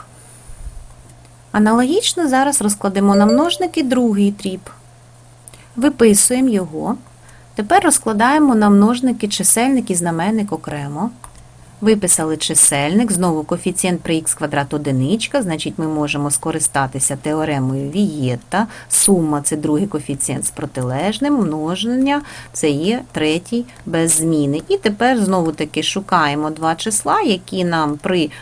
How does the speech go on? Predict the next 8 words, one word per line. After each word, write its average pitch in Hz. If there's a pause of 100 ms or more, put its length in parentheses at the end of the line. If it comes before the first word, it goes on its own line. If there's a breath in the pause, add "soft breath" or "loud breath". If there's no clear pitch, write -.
множенні 160
дадуть 160
мінус 220
дев'ять, 294
а 208
при 196
додаванні 269
дадуть 185